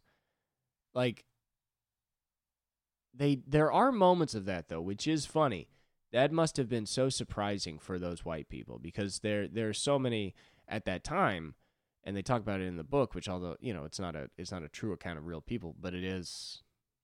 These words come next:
accurate to the time. That must have been so weird to be a white person in Oklahoma, and you're going across the country, and you pass through a town, and then all of a sudden there's an armed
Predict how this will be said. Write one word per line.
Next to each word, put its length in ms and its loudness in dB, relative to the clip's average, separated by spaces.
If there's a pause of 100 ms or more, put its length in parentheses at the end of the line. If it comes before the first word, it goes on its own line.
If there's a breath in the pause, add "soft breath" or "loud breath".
accurate 460 -4
to 80 -10
the 100 -14
time. 360 -6 (420 soft breath)
That 80 -6
must 140 0
have 60 -6
been 80 -2
so 280 0
weird 520 -4 (320)
to 80 -20
be 100 -2
a 60 -2
white 340 -6
person 580 -8
in 160 -10
Oklahoma, 840 -10 (540)
and 380 -12 (540)
you're 100 -12
going 320 -6
across 300 -8
the 80 -12
country, 360 -10
and 100 -10
you 60 -12
pass 320 -8
through 200 -10
a 40 -12
town, 320 -8
and 80 -10
then 60 -10
all 120 -6
of 60 -8
a 40 -10
sudden 320 -8
there's 240 -10
an 180 -12
armed 420 -8